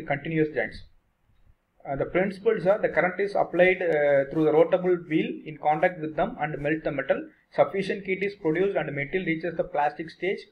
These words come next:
The welder joint is established by pressure applied with the both rollers and applied current.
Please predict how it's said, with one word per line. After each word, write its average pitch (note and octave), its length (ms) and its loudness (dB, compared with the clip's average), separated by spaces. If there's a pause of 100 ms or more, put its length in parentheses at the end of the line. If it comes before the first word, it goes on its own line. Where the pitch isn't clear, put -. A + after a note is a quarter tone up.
(280)
The C3+ 200 2
welder F#3 320 2
joint F3 280 0
is G3 120 -2
established F3 640 -2
by D#3+ 120 0
pressure D#3+ 420 -2
applied E3 420 0
with D#3 140 -10
the C#3+ 60 -2
both D#3+ 320 0
rollers D#3+ 420 2
and D3 200 -4
applied D3+ 580 0
current. G#2+ 280 0